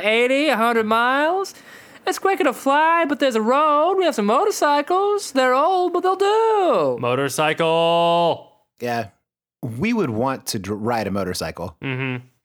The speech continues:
Speaker 2: Do you think we will be, like, in front, cradled in Jeremy's lap, or behind him, clutching to <laughs> his, like, belt loops?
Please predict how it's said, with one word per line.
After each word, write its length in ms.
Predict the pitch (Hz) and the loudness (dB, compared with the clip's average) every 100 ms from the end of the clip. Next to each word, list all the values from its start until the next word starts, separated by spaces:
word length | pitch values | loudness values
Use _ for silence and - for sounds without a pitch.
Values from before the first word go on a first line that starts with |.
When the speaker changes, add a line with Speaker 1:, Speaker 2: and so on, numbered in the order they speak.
| _ _ _ | _ _ _
Speaker 2:
Do 80 | 285 | -6
you 60 | |
think 260 | 302 294 277 - 156 160 - | -4 -4 -6 -14 -20 -18 -8
we 200 | 180 180 | -6 -4
will 260 | 165 160 | -2 -2
be, 380 | 147 151 151 147 | -2 -6 -4 -4
like, 380 | 139 131 127 - - | -2 -2 -4 -10 -10
in 160 | 135 | -8
front, 640 | 123 - 170 190 208 - - _ | -8 -8 -4 -4 -4 -12 -16 _
cradled 600 | - 170 170 180 175 170 | -8 -4 -2 0 0 -2
in 400 | 160 156 156 156 | -4 -4 -4 -6
Jeremy's 420 | 143 160 151 123 | -2 -2 -2 -2
lap, 320 | 139 180 214 - | 0 0 -2 -6
or 400 | 147 143 139 135 | -2 0 0 -2
behind 500 | 131 135 180 196 185 | -4 -4 0 0 -2
him, 400 | 156 139 139 131 - | -2 -2 -2 -6 -10
clutching 600 | - 151 151 156 147 143 | -4 -4 -2 -4 -4 -4
to 260 | 156 147 | -4 -4
<laughs> 120 | 139 | -2
his, 280 | 147 139 131 | -2 -2 -4
like, 220 | 139 127 | -6 -4
belt 200 | 156 139 | -2 -4
loops? 420 | 98 98 - - | -6 -12 -16 -20